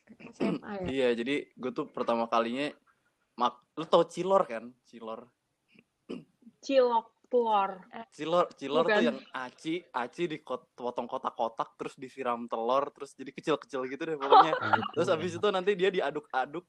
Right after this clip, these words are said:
Speaker 2: disiram bumbu. Wah,
Speaker 1: Iya,
Speaker 2: itu.
Speaker 1: iya, tahu.
Speaker 2: <clears throat> Iya kan? Itu tuh jadi dulu kan gue ya udah belinya, biasanya pulang sekolah beli tiga, beli, ya pokoknya tiga ribu. Jadi satu, satu bulatan tuh seribu kan, kecil gitu.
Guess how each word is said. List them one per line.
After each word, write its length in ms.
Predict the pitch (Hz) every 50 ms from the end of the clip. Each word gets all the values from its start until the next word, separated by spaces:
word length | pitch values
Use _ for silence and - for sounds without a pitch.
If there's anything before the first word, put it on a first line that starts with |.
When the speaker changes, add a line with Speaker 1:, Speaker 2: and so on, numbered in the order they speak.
| _ _
Speaker 2:
disiram 540 | - 143 139 139 - - 135 127 131 139 139
bumbu. 400 | 139 139 143 131 143 147 160 147 - _ _ - - - - 113
Wah, 380 | - 131 135 131 123 123 120 123 -
Speaker 1:
Iya, 240 | - 247 277 262 -
Speaker 2:
itu. 80 | - -
Speaker 1:
iya, 80 | 320
tahu. 200 | - - - 370 -
Speaker 2:
<clears throat> 240 | - 185 175 - 139
Iya 120 | 139 139 113
kan? 180 | 123 120 123 127 - - - - - - - _
Itu 220 | - 135 131 165
tuh 160 | 165 170 165
jadi 180 | 143 143 139 160
dulu 300 | - 143 143 160 170 160
kan 320 | 180 170 175 165 135 123
gue 160 | 127 151 170
ya 160 | 165 127 127 135
udah 80 | 139
belinya, 340 | 135 123 120 123 123 147 156 - - _ _ _ _ _ _ _ _
biasanya 380 | - 123 120 120 147 147 160
pulang 240 | - 147 139 131 131
sekolah 240 | - 127 123 143 160
beli 160 | 147 131 127
tiga, 420 | 120 - 117 107 104 117 120 117 117 117 117 117 117 117 117 -
beli, 540 | - - 117 113 110 110 107 107 107 107 107
ya 160 | - - 127
pokoknya 240 | 131 139 151 160 160
tiga 120 | 139 120 120
ribu. 280 | 120 123 131 143 135
Jadi 140 | 127 139 147
satu, 200 | - 160 135 139 135 123 123
satu 240 | 123 - 139 131 127
bulatan 380 | 123 123 123 120 120 - 135 139
tuh 160 | 165 165 156
seribu 320 | - 117 113 107 120 139
kan, 240 | 131 123 113 107 107
kecil 240 | 113 110 - 110 107
gitu. 240 | 104 107 104 110